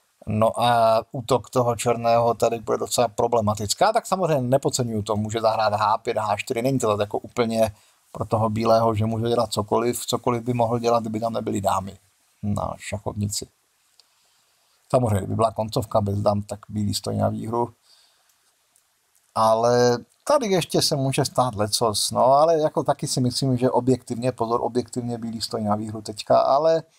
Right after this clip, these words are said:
objektivně, jo, ono stát se může ještě lecos v té partii. Důležité je, že mám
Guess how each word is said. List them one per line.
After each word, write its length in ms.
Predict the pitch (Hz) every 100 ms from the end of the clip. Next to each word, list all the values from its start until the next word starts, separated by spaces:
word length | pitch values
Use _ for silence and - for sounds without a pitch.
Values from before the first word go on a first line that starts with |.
| _ _ _
objektivně, 680 | 156 120 104 - 123 107 101
jo, 100 | 101
ono 560 | 131 147 131 135 143 143 - _ _ _ -
stát 280 | - 120 -
se 80 |
může 220 | 131 123 123
ještě 240 | 117 -
lecos 320 | 113 104 107
v 40 | -
té 120 | 104
partii. 420 | 101 101 - 104 _ _ _ _ _ _ _ _ _ _ _ _ _ _ _ _ _ _ _ _ _ _ _ _ _
Důležité 540 | 123 143 185 147 139 113
je, 140 | 123
že 100 | 120
mám 200 | 123 113